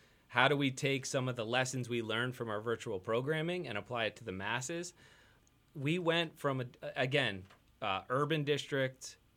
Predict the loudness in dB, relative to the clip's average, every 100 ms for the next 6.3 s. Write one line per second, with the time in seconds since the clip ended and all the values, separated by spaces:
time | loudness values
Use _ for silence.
0 | -20 _ _ -16 -4 -4 -2 -2 0 2
1 | 2 2 0 2 0 2 2 2 0 0
2 | -2 -2 -2 -4 -4 -4 -2 -2 -4 -6
3 | -4 0 0 0 0 0 2 2 4 2
4 | 4 4 4 0 -4 -10 -18 -20 _ -6
5 | -4 -2 -2 0 -2 -2 -2 0 4 4
6 | 6 2